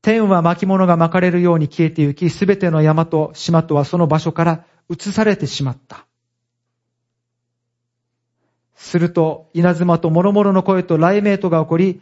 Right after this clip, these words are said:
また激しい地震があった。それは人間が地上に現れて以来、かつてなかったようなもので、それほどに激しい地震であった。大いなる都は三つに裂かれ、諸国民の町々は倒れた。神は大いなるバビロンを思い起こし、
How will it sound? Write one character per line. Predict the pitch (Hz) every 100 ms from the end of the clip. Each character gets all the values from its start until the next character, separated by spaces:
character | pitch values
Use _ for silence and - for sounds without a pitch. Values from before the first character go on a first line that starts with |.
| _ -
ま | 156
た | 165 156
激 | 165 196
し | 214 - 208
い |
地 | 151
震 | 165 175 165 165 _ _ 156
が | 151 143
あ |
っ | 143 _
た。 | 113 - _ _
そ | - 180
れ |
は | 180 175
人 | 165 202 220
間 | 208 196
が | 190
地 | - 170
上 | 202 220
に | 208
現 | 185 190 185
れ |
て | 180 170
以 | 175
来、 | 156
か | 185
つ | 214
て | -
な | 190
か | 220 214
っ |
た | 214
よ | 180
う |
な | 165
も | 156
の | 151
で、 | 170 170 - _
そ | - 220
れ | 247
ほ | 247
ど | 240
に | 185
激 | 165 175
し | 170 175
い |
地 | 135 151
震 | - 156
で | 143
あ |
っ | 139
た。 | - 113 _ _ _ _ -
大 | 185 185
い |
な | 165
る | 151
都 | 156 156 156
は | 147
三 | 160
つ | 165 214
に | 190
裂 | -
か | 147
れ、 | 147 180 175 _ _
諸 | - 185
国 | 208 208
民 | 208 190
の | 160
町 | 165 165
々 | 208 185 180
は | 175
倒 | 147 147
れ | 139
た。 | - 110 - _ _
神 | - 175 156
は | 143 -
大 | 196 202
い |
な | 175
る | 151
バ | 147
ビ | 156 170
ロ | 151
ン |
を | 160
思 | 156 185
い |
起 | 175
こ | 170
し、 | - 170